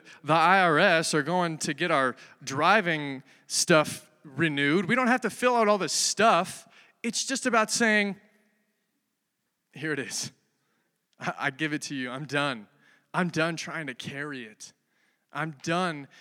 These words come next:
trying to do it on my own." We can live victoriously in the shadow of the cross, knowing that Jesus took our sin, he took our shame,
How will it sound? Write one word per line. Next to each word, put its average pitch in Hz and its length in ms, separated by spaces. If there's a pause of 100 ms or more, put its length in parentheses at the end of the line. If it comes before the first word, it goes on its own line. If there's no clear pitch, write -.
(140)
trying 160 300
to 143 120
do 147 280
it 135 140 (560)
on 139 440 (360)
my 135 240
own." 135 460 (680)
We 226 160
can 220 320
live 202 220
victoriously 156 1400 (440)
in 156 100
the 151 100
shadow 165 440
of 135 100
the 135 80
cross, - 580 (1000)
knowing 170 580
that 143 160
Jesus 143 500
took - 240
our 143 140
sin, 117 460 (260)
he 180 80
took 190 300
our 165 120
shame, 120 520